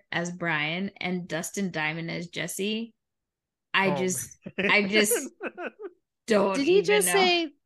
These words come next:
Speaker 3: "That cast works. We'll just insert them in this
Speaker 1: <laughs>
Speaker 3: racing movie"?
Speaker 2: <laughs>
Speaker 1: However, studio execs feared that the reteaming of the Save,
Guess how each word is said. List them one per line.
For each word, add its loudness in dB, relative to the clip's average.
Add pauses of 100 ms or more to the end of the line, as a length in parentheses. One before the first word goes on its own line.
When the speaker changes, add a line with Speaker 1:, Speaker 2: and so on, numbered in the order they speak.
(180)
Speaker 3:
"That 2
cast 0
works. -2
We'll 2
just -2
insert 4
them 6
in 4
this 2
Speaker 1:
<laughs> -
Speaker 3:
racing 0
movie"? -12
Speaker 2:
<laughs> -4
Speaker 1:
However, 0
studio -4
execs -4 (260)
feared 0
that 0
the -4
reteaming -2
of -4
the -4
Save, -2